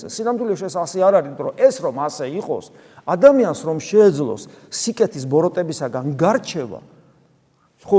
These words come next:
ეს ზოგად ადამიანური თვისება იქნებოდა. ეს რომ შეეძლოს, სამყაროში ამდენი უბედურება იქნებოდა? ამდენი ომები იქნებოდა?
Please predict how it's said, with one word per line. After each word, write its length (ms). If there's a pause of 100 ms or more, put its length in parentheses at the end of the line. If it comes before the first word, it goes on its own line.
ეს 100
ზოგად 280
ადამიანური 600
თვისება 400
იქნებოდა. 580 (840)
ეს 160
რომ 140
შეეძლოს, 560 (480)
სამყაროში 640
ამდენი 400
უბედურება 600
იქნებოდა? 640 (3000)
ამდენი 420
ომები 380
იქნებოდა? 640